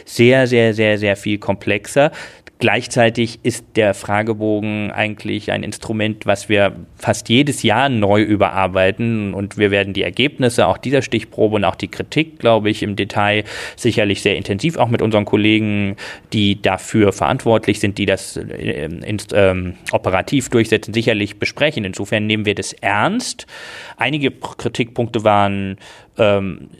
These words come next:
interessant. Andere waren letztlich wenig überraschend, weil das Kritikpunkte sind, die bis zum gewissen Grade vielleicht auch unauflösbar sind, weil es eben letztlich ein subjektives,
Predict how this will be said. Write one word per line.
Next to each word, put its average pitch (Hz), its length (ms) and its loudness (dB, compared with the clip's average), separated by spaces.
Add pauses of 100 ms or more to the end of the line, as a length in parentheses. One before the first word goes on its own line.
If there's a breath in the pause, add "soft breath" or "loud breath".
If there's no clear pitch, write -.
interessant. 131 680 -2 (840 loud breath)
Andere 135 520 2
waren 127 360 0
letztlich 127 640 -2
wenig 123 280 2
überraschend, 120 500 0
weil 123 140 6
das 120 320 0
Kritikpunkte 135 600 -2
sind, 120 160 -4
die 127 60 -4
bis 120 160 -2
zum 117 140 -6
gewissen 120 300 -4
Grade 120 200 2
vielleicht 117 360 0
auch 110 100 -2
unauflösbar 113 1120 2
sind, 107 360 -4
weil 117 180 6
es - 120 0
eben 104 280 -2
letztlich - 420 -4
ein 104 100 -2
subjektives, 104 840 -6